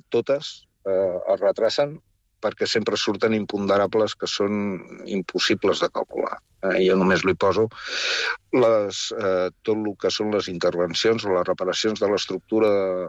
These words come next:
de l'estadi del cinquanta-set, el del senyor Mitjans, que està fantàstic, aquest estadi, eh,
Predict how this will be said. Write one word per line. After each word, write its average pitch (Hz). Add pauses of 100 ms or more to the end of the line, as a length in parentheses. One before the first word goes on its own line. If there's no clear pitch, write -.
de 92
l'estadi 101
del 101
cinquanta-set, 95
el 107
del 90 (220)
senyor 98
Mitjans, 104
que -
està 98 (120)
fantàstic, 92
aquest 92
estadi, 92 (800)
eh, 104